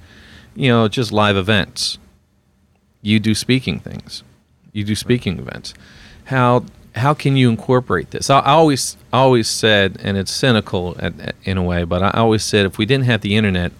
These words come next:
would we have shut down? 'Cause it would have been almost near,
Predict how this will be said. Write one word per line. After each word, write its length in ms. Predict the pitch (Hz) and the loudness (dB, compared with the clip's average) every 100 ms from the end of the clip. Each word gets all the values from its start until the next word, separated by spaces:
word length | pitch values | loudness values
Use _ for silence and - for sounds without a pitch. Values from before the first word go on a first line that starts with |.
| - | -10
would 160 | 107 | -8
we 200 | 95 104 | -4 -2
have 120 | 92 - | -2 -2
shut 240 | 101 87 | -4 -2
down? 260 | 92 80 - - _ _ _ _ _ _ _ _ _ _ _ _ - | -2 -4 -8 -20 _ _ _ _ _ _ _ _ _ _ _ _ -4
'Cause 160 | 101 | 0
it 80 | 113 | 2
would 80 | 107 | 2
have 120 | 98 | 2
been 360 | 101 98 95 - - - | 2 0 -2 -6 -16 -4
almost 360 | 110 101 92 | 0 0 0
near, 480 | 107 101 95 92 87 | 0 0 2 0 -4